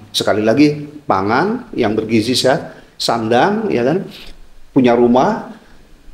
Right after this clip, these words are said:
keempat itu kesehatan, kelima itu pendidikan, keenam itu transportasi. Karena kita manusia modern nggak mungkin sejahtera <laughs> kalau kita nggak punya transportasi. Sekali lagi, itu janji Allah dan fakta empirisnya itu sangat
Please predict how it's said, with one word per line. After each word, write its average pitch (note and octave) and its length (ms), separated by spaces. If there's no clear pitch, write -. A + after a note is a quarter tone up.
keempat A2+ 880
itu A2+ 160
kesehatan, E3 720
kelima A#2 400
itu A2+ 240
pendidikan, A#2 880
keenam C3+ 400
itu D#3+ 80
transportasi. C#3+ 800
Karena D3+ 400
kita D#3+ 240
manusia D#3+ 400
modern C#3 480
nggak B2 160
mungkin A2+ 160
sejahtera A#2+ 480
<laughs> - 240
kalau A2+ 220
kita A#2 240
nggak B2 160
punya A2+ 240
transportasi. B2 640
Sekali C3+ 320
lagi, D3 320
itu F#3+ 320
janji B2 320
Allah C#3+ 240
dan B2 240
fakta D#3+ 400
empirisnya D3 640
itu E3+ 320
sangat B2 480